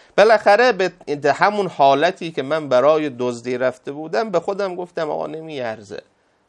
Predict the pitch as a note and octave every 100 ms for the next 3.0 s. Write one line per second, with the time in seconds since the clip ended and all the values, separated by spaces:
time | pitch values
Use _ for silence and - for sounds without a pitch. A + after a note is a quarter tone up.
0 | _ C3+ C#3+ C#3+ D3 B2 A#2 C3 C#3+ C3+
1 | A#2+ A2+ A2 B2 A#2 A2 A#2 G#2+ C3 -
2 | B2+ B2 - - - - C3+ - - F#2+